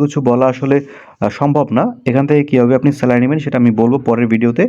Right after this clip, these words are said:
আমাদের Telegram গ্রুপে প্রত্যেকে জয়েন হয়ে যাবেন, আমি গ্রুপের লিংক দিয়ে দিব এই ভিডিও ডেসক্রিপশন বক্সে। কারণ হচ্ছে এই প্ল্যাটফর্মটা যেহেতু লাইফ টাইম থাকবে, আমরা চেষ্টা করবো এটাতে আমরা লাইফ টাইম কাজ করার জন্য এবং খুব ভালোভাবে যাতে আমরা এখান থেকে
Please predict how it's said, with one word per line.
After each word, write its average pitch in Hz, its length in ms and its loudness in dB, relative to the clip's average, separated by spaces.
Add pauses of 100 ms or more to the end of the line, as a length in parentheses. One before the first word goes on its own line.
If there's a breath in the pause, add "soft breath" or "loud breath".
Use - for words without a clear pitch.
(300 loud breath)
আমাদের 120 300 0
Telegram 135 380 0
গ্রুপে 143 260 0
প্রত্যেকে 139 380 -2
জয়েন 120 280 0
হয়ে 135 160 -2
যাবেন, 143 200 -2
আমি 139 120 2
গ্রুপের 127 280 2
লিংক 139 240 2
দিয়ে 139 80 2
দিব 147 120 0
এই 123 120 2
ভিডিও 127 200 2
ডেসক্রিপশন 123 480 0
বক্সে। 123 280 0 (400 loud breath)
কারণ 135 180 0
হচ্ছে 135 180 -4 (120)
এই 165 140 2
প্ল্যাটফর্মটা 139 440 -2
যেহেতু 120 220 0
লাইফ 113 260 0
টাইম 135 140 -2
থাকবে, 131 280 0 (360 loud breath)
আমরা 123 180 4
চেষ্টা 123 300 -6
করবো 143 220 0
এটাতে 117 260 -2
আমরা 123 180 0 (260)
লাইফ 110 260 2
টাইম 117 140 0
কাজ 117 220 -2
করার 117 220 0
জন্য 123 160 -2
এবং 117 220 -2
খুব 127 160 -4
ভালোভাবে 123 340 0
যাতে 117 200 -2
আমরা 113 140 2
এখান 110 160 -4
থেকে 113 160 -2